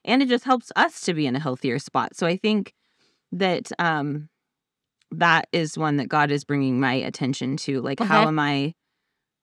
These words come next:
Speaker 1: kind of back to schedule, how am I making time with, for my husband and, like, time for us together, time for him to have on
Speaker 2: Yeah.
Speaker 1: his own to do the things he wants to do, because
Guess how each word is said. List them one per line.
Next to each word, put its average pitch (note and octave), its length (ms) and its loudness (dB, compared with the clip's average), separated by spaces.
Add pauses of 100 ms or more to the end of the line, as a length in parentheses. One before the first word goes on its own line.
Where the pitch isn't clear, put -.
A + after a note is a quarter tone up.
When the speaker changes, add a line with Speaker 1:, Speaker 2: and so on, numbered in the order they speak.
(180)
Speaker 1:
kind D#3+ 200 -2
of D3+ 60 -2
back D3+ 180 0
to D3+ 100 -6
schedule, D3+ 480 -2
how F3+ 240 0
am F3 100 0
I E3+ 100 0
making D#3+ 640 -2 (100)
time D#3 800 -2 (680)
with, E3+ 120 -4
for E3+ 160 0
my D#3+ 160 2
husband E3 800 0
and, C#3+ 580 0
like, B2+ 380 -4 (220)
time D#3 420 -2
for - 140 -4
us D3+ 240 -2
together, F#3 880 2 (420)
time F3 280 0
for E3 140 -2
him E3+ 540 -2
to E3+ 120 -6
have D#3+ 680 -2 (560)
on A3 140 8
Speaker 2:
Yeah. D3+ 40 6
Speaker 1:
his D#3+ 160 0
own F3 340 0
to F3+ 100 -6
do D#3+ 140 0
the D3 120 -4
things C3+ 280 -4
he A#3+ 180 0
wants G3+ 380 0
to F#3+ 120 2
do, E3 380 0
because - 720 -6